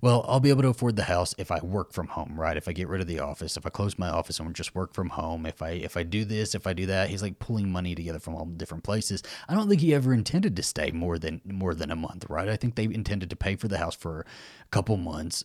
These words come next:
um, leave af-, pretty quickly, come up with this story, tell everybody about the story, uh,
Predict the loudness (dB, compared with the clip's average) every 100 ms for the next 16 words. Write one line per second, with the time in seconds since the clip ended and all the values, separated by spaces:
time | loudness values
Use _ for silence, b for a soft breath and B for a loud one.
0 | -4 -2 -2 -4 -8 -4 2 4 4 2
1 | -2 -10 -2 4 4 2 -2 -4 -4 -6
2 | -6 -6 B B B 0 2 2 0 0
3 | -2 -4 -2 -2 -2 -6 -8 -2 0 2
4 | 2 0 0 -2 -4 -6 -6 -8 -8 -8
5 | -8 -8 -12 B B B -8 -4 -2 -4